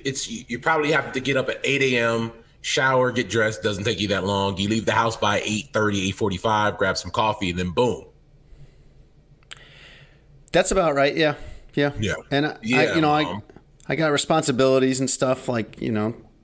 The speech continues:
Speaker 2: at
Speaker 1: Oh,
Speaker 2: home.
Speaker 1: yeah, I, I forget about those things.
Speaker 2: Things I gotta help with. So,
Speaker 1: So do you take the girls to school or do, or, oh, you know what? I'm
Speaker 2: I
Speaker 1: gonna
Speaker 2: used to.
Speaker 1: rewind. I'm gonna
Speaker 2: I
Speaker 1: rewind what I just said because I know they're homeschooled. But, like,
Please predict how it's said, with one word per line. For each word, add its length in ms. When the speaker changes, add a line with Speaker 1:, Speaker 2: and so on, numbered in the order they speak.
Speaker 2:
at 120
Speaker 1:
Oh, 80
Speaker 2:
home. 40
Speaker 1:
yeah, 220
I, 60
I 40
forget 240
about 200
those 200
things. 460
Speaker 2:
Things 280
I 60
gotta 200
help 240
with. 280
So, 400
Speaker 1:
So 520
do 100
you 120
take 200
the 80
girls 220
to 60
school 300
or 100
do, 280
or, 140
oh, 300
you 140
know 120
what? 340
I'm 160
Speaker 2:
I 60
Speaker 1:
gonna 140
Speaker 2:
used 160
to. 60
Speaker 1:
rewind. 320
I'm 180
gonna 180
Speaker 2:
I 60
Speaker 1:
rewind 340
what 80
I 80
just 240
said 420
because 220
I 80
know 200
they're 140
homeschooled. 640
But, 120
like, 260